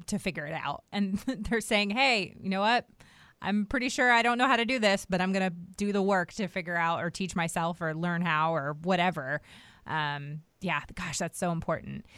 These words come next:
Uh, so I wanna shift a little bit to, to talk more about D C Design. And so this is, like I said at the beginning, when I,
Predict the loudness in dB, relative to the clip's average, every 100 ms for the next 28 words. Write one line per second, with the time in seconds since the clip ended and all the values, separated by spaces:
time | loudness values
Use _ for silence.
0 | -20 -6 2 2 4 4 4 4 4 2
1 | 0 0 0 0 0 -2 -2 -2 -4 -8
2 | -6 -4 6 6 6 4 4 6 2 4
3 | 4 4 0 -6 -6 -6 -2 -2 -2 -4
4 | 0 0 0 -2 -4 0 0 -2 0 2
5 | 2 0 0 -2 -2 0 2 2 4 4
6 | 4